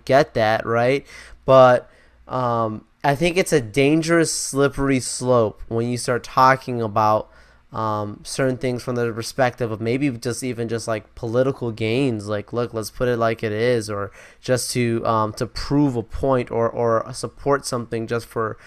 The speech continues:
for one perspective. And then it's like, you, you know, it, it's a dangerous, it's a dangerous place to put yourself in, is my point, right? Like, you have a right to absolutely feel how you feel about this, or, you know, maybe it's a, it's a point that you even could include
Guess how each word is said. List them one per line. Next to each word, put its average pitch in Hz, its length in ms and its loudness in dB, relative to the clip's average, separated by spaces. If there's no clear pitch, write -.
for - 140 -8
one 120 220 0
perspective. 147 680 0
And 120 160 -4
then 120 180 -2
it's 123 180 -6
like, 120 300 -2
you, - 220 -10
you 156 140 0
know, 147 300 6
it, 165 200 0
it's 165 160 0
a 156 80 4
dangerous, 156 680 4
it's 160 140 -4
a 151 60 0
dangerous 156 520 6
place 139 240 0
to 127 80 -6
put - 240 -2
yourself 107 360 -2
in, 104 80 -6
is 98 80 -8
my 101 140 -6
point, - 420 -6
right? 113 340 0
Like, 117 220 0
you 156 200 6
have 190 180 10
a 233 100 8
right 147 460 8
to 165 100 -4
absolutely 139 840 -4
feel 143 340 2
how 135 80 2
you 120 140 0
feel 165 220 0
about 151 360 4
this, 147 320 0
or, 120 440 -2
you 123 120 -4
know, 131 280 2
maybe 131 360 0
it's 143 140 -2
a, 156 80 -4
it's 143 140 -4
a 135 60 2
point 160 500 0
that 139 180 0
you 147 80 2
even 147 200 2
could 143 180 0
include 156 600 0